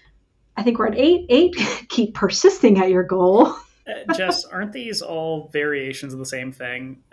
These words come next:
Speaker 2: I mean, n-, none of this so far seems too off base. I, I suppose, though, it's the original Yes You Can book. So to some extent, I, I don't know that I can fault it for being incredibly cliche and repetitive.
Speaker 1: <laughs> Yeah, I, I agree. It's definitely repetitive. Uh, I'm not sure how much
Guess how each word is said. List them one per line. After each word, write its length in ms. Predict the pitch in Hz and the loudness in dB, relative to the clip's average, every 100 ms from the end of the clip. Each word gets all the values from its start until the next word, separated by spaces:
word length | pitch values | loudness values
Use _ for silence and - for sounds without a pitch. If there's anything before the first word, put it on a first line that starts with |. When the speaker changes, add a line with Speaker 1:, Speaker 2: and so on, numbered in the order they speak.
| - - | -20 -10
Speaker 2:
I 60 | |
mean, 500 | 160 156 156 170 170 165 | -6 -4 -6 -10 -12 -10
n-, 220 | 180 196 | -10 -6
none 140 | 202 | -6
of 40 | 196 | -6
this 220 | 185 - | -6 -6
so 340 | - - 151 | -8 -10 -10
far 280 | 151 143 147 | -8 -6 -6
seems 260 | 143 131 - | -8 -12 -12
too 140 | 131 | -12
off 240 | 135 135 | -12 -14
base. 420 | 147 139 139 - - | -14 -12 -10 -12 -12
I, 180 | 127 - 143 | -16 -14 -16
I 20 | |
suppose, 380 | 139 131 135 131 | -14 -12 -12 -8
though, 140 | 131 | -8
it's 120 | 127 | -8
the 160 | - 123 | -14 -16
original 420 | 123 123 131 127 | -14 -14 -12 -12
Yes 300 | 120 120 - | -14 -14 -16
You 80 | - | -16
Can 400 | - 123 127 135 | -16 -14 -14 -14
book. 320 | 143 147 - _ - - _ | -14 -16 -18 _ -20 -20 _
So 500 | - 131 127 123 123 | -10 -8 -8 -10 -14
to 60 | 131 | -14
some 200 | 131 131 | -12 -12
extent, 400 | 127 131 127 117 | -14 -14 -14 -14
I, 240 | 127 - | -16 -14
I 60 | 127 | -14
don't 100 | 123 | -14
know 100 | 123 | -14
that 120 | 123 | -12
I 80 | 120 | -14
can 160 | - 123 | -14 -18
fault 340 | 131 123 123 | -14 -14 -14
it 80 | 127 | -20
for 80 | 127 | -16
being 240 | 123 123 | -14 -14
incredibly 500 | 123 - 127 123 127 | -16 -14 -14 -12 -14
cliche 460 | - - 127 127 127 | -16 -18 -16 -12 -12
and 80 | 127 | -14
repetitive. 440 | 123 135 151 220 _ _ _ _ _ _ _ _ - | -16 -18 -18 -20 _ _ _ _ _ _ _ _ -14
Speaker 1:
<laughs> 120 | - 233 - - - - | -14 -14 -18 -20 -14 -4
Yeah, 180 | 226 - | -2 0
I, 300 | 302 311 320 | -2 2 4
I 20 | |
agree. 280 | 226 202 254 | 6 4 4
It's 200 | 254 208 | 0 2
definitely 500 | 220 214 208 214 196 | 0 2 0 -2 -2
repetitive. 720 | 180 - 190 180 185 180 - | -4 -2 -4 0 0 -2 -6
Uh, 300 | 233 196 185 | -4 -2 0
I'm 160 | - 240 | 0 2
not 160 | 294 | 0
sure 100 | - | 0
how 140 | 208 202 | 0 2
much 240 | 185 185 | 0 -2